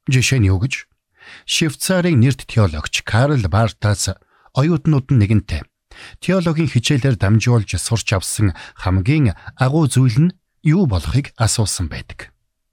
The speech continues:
Харин тэрээр хэсэг зур бодол хийлснэ. Есүс надад хайртай даа.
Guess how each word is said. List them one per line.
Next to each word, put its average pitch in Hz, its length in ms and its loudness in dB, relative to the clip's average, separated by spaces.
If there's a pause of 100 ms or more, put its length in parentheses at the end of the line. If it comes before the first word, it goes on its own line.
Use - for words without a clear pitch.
(280)
Харин 127 320 0
тэрээр 107 480 2 (240)
хэсэг 135 400 -2
зур 156 200 0
бодол 104 240 0
хийлснэ. 92 680 -2 (640)
Есүс 160 560 0
надад 107 320 0
хайртай 92 400 -4
даа. 87 360 -2